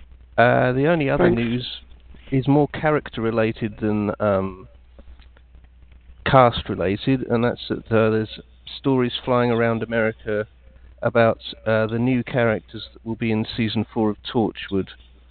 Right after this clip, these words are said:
Speaker 1: and, um, kind of mixed feelings bubbling around online about what people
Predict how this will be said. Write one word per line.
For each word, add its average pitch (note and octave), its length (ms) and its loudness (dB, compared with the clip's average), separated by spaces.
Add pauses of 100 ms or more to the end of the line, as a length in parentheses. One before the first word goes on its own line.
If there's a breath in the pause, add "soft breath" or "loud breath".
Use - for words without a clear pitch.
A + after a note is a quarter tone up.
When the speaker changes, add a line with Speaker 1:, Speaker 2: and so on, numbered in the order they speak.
(1200)
Speaker 1:
and, G2+ 420 4
um, F#2+ 400 0 (1080)
kind A2+ 300 6
of G#2 120 0 (420)
mixed B2 500 0
feelings A2 460 0
bubbling G#2 380 2
around G2+ 380 2
online G2+ 440 -2
about G2+ 300 0
what G2+ 140 -12
people G2+ 320 -12